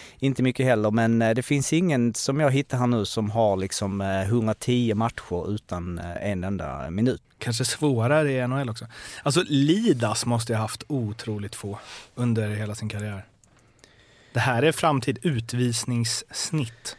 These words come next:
Speaker 1: Ja, det är ju en kämpig, alltså när man ska gå in då på, eh, liksom på Elite Prospect så trycker man liksom pim där så mycket. Så när du trycker en gång till så vänder ni om och så jobbar sig igenom den med antal matcher. Men vi kan ju ta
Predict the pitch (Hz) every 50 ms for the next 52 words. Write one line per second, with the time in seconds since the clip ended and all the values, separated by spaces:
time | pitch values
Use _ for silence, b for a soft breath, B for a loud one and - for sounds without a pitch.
0 | b b b b b b b _ _ _ _ - - 73 80 92 101 95 113 131
1 | 135 135 135 127 - - 156 151 151 165 - _ - 151 139 131 127 123 117 135
2 | 127 - - 131 127 135 135 135 131 117 - 127 123 143 139 127 135 147 147 135
3 | - - - 127 123 120 120 117 117 113 113 113 117 113 117 117 - - 120 113
4 | 110 104 - 117 117 113 117 113 - - 127 117 - - - 107 - - - 123
5 | 117 - - 113 107 101 101 113 104 - _ - - 139 123 110 98 104 110 120
6 | 123 131 117 98 98 - 123 107 101 104 110 123 143 - - _ _ - 82 78
7 | - - 113 110 117 113 110 - 117 - 127 123 120 113 113 110 107 - - -
8 | - 170 117 87 85 85 90 95 - b b b b b b b b - - 120
9 | 104 107 104 113 117 113 123 135 165 170 127 107 107 101 - 113 120 156 151 104
10 | 76 82 85 B B B - 117 110 - 123 117 110 135 135 127 117 127 120 -
11 | 131 123 127 123 117 117 117 113 117 123 139 113 95 95 101 110 113 107 - 117
12 | 117 123 127 - - - 104 110 117 120 127 131 - - 143 135 - 156 139 120